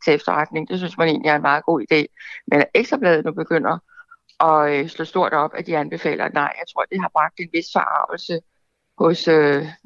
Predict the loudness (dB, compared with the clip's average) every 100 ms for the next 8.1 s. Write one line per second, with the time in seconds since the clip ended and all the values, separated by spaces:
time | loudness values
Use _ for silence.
0 | _ -2 -2 0 0 2 0 0 -2 -2
1 | 0 0 0 -4 -12 _ -2 0 2 0
2 | 0 0 0 0 -6 -2 0 -2 -2 -2
3 | -2 -8 -20 _ _ _ _ -4 0 2
4 | 2 0 2 2 2 -4 -2 2 2 0
5 | -8 -6 0 4 4 4 6 6 4 2
6 | 0 2 2 0 0 0 0 -2 -4 -4
7 | -4 -2 -2 0 -2 -2 0 -2 -2 -2
8 | -2